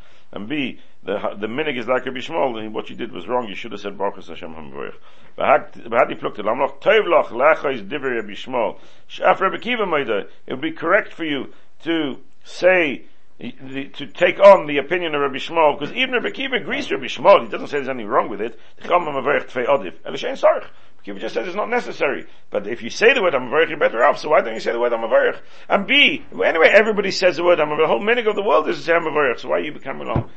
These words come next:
You know, you, these people like to be, I don't, I don't know, I can't say about Rafram, but, uh, yeah, they want, uh, this is my view, and that's what I'm, that's what I'm gonna do. But the truth is, you have to be part of the tzibur.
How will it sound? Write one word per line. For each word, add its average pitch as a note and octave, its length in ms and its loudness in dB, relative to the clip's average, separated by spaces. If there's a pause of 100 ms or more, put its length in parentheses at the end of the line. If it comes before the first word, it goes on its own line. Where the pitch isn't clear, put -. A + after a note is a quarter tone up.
(120)
You C#3 80 -8
know, C3+ 60 -2
you, B2 120 -4
these A#2+ 200 -8
people B2 240 -8
like B2 160 -2
to B2+ 60 -14
be, A#2 400 -8 (1120)
I - 120 -6
don't, - 180 -4
I - 80 -8
don't - 140 -6
know, A1+ 420 -12
I - 60 -14
can't F#2 160 -4
say E2+ 80 -12
about C2 160 -8
Rafram, D2 420 -6
but, E2+ 180 -8
uh, - 100 -12 (160)
yeah, A2 220 -14
they - 80 -12
want, F3+ 260 -12
uh, D3+ 240 -10 (460)
this D#3 160 -10
is D#3+ 80 -10
my D3 240 2
view, F#3 260 -2
and E3 100 -2
that's D#3 120 -4
what D3 100 -4
I'm, E3 140 -6
that's C#3+ 180 0
what D3 120 -4
I'm D3+ 80 -10
gonna C#3+ 160 -6
do. C#3+ 240 -6 (400)
But - 80 -12
the - 60 -12
truth - 240 -8
is, - 140 -8
you - 100 -6
have - 160 -4
to - 60 -14
be F3 120 -10
part - 240 2
of D#3+ 80 -12
the - 60 -12
tzibur. - 360 -8